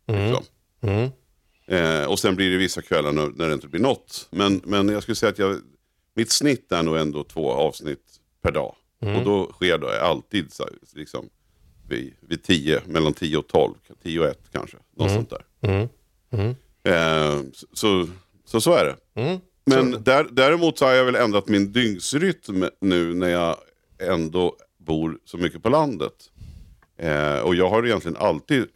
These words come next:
Speaker 2: jag, jag kan inte fatta varför man ska gå upp klockan sju på morgonen för. Jag har aldrig förstått det.
Speaker 1: Mm.
Speaker 2: Jag är en ständig tonåring. Jag kommer
Speaker 1: Mm.
Speaker 2: aldrig att bli något annat.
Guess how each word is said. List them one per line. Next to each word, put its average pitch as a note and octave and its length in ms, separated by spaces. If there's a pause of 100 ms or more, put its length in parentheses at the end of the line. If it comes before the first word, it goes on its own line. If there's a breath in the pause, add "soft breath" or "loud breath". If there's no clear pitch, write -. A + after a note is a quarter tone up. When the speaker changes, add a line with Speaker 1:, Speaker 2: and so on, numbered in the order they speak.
Speaker 2:
jag, G2 200
jag G2+ 180
kan A#2+ 200
inte G2 180
fatta - 420
varför E2+ 260
man C2 100
ska - 120
gå D#2 100
upp C#2 140
klockan D2 300
sju E2 220
på - 100
morgonen C2+ 280
för. - 180
Jag E2+ 80
har G2+ 100
aldrig F2+ 520
förstått - 420
det. - 360
Speaker 1:
Mm. G#2 300
Speaker 2:
Jag F#2+ 120
är F#2 200 (260)
en F#2+ 160
ständig E2+ 580
tonåring. D#2 560
Jag E2+ 100
kommer G2+ 140
Speaker 1:
Mm. E2+ 220
Speaker 2:
aldrig D2+ 600
att D2 220
bli D2+ 200
något C#2+ 160
annat. C2+ 300